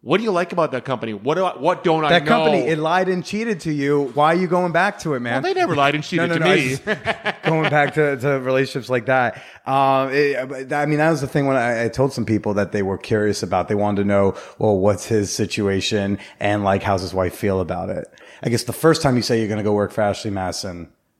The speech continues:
Speaker 2: like, what's that
Speaker 1: So that was
Speaker 2: response?
Speaker 1: really interesting. I, you know, I'd spent fourteen years in agency life, which is really
Speaker 2: Mm.
Speaker 1: tough. You know, spending twelve hours a day easily, most days working, you got tons of clients. And I was really, it, it was beneficial for me 'cause my wife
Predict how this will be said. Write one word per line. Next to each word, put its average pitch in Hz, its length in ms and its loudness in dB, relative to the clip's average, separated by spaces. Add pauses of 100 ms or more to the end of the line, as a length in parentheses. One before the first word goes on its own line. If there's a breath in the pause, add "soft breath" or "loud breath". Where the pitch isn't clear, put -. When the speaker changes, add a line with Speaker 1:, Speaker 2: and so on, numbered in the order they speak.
(140)
Speaker 2:
like, 104 100 -12
what's 104 200 -8
that 101 400 -4 (180)
Speaker 1:
So - 160 0
that 160 140 6
was 175 140 4
Speaker 2:
response? - 20 -4
Speaker 1:
really 170 160 8
interesting. 151 240 2
I, 131 80 2
you 139 160 -2
know, 135 100 0
I'd 117 100 -2
spent 147 220 -2
fourteen 180 460 2
years 135 420 2
in 127 480 -6
agency 143 480 2
life, 85 320 -6
which 123 140 0
is 113 100 -4
really 156 220 2
Speaker 2:
Mm. - 40 -6
Speaker 1:
tough. 117 200 -4
You - 40 -14
know, 104 60 -10
spending 107 320 -6 (640 loud breath)
twelve 135 320 2
hours 127 280 2
a 127 60 -2
day 120 300 0
easily, 135 420 2
most 135 400 -2
days 120 180 0
working, 120 320 -2
you 113 60 -6
got 95 160 -8
tons 139 240 -4
of 127 80 -8
clients. 127 340 -2
And 139 80 2
I 143 60 4
was 143 120 2
really, 165 340 4 (420 loud breath)
it, 151 80 -2 (140)
it 165 60 -2
was 151 280 -2
beneficial 170 800 0
for 139 180 -4
me 120 120 -4
'cause 127 120 -10
my 135 120 2
wife 135 340 2